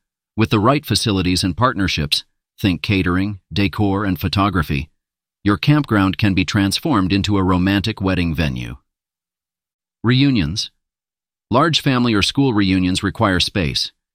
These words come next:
and what better place than a campground? With activities, open spaces, and accommodation sorted,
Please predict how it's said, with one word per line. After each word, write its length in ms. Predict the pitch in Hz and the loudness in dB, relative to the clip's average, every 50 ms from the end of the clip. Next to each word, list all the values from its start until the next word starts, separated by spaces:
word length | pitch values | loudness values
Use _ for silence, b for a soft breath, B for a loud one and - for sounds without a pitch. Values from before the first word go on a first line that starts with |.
| _ _ - | _ _ -4
and 120 | 92 98 | -2 0
what 160 | 104 107 - | 0 0 -2
better 200 | - 113 117 113 | -2 0 0 0
place 300 | - - 110 104 101 - | 0 0 0 0 0 0
than 120 | - 110 98 | 0 -2 -2
a 60 | 85 | 0
campground? 600 | - 110 107 104 - - 80 60 50 50 - - _ _ _ _ _ _ _ _ _ _ _ _ _ - | 0 -2 -2 -2 -2 -4 -4 -4 -6 -10 -18 -20 _ _ _ _ _ _ _ _ _ _ _ _ _ -2
With 120 | 110 113 | 0 2
activities, 640 | 120 104 101 - - 135 117 123 127 127 135 131 - - _ | 2 0 0 0 0 0 2 2 0 -2 -2 -2 -6 -6 _
open 260 | - 113 - - 117 - | -2 -2 0 0 0 -2
spaces, 540 | - - 110 101 98 - - 101 101 98 - | -2 0 0 0 0 0 -2 -2 -4 -4 -2
and 200 | - 104 101 92 | -2 0 0 0
accommodation 640 | 92 - 123 120 117 117 107 110 113 - - 107 92 | 0 0 0 0 0 0 0 0 0 0 0 0 -2
sorted, 400 | - - 92 78 73 95 127 - | -2 -2 -2 -2 -2 -4 -6 -8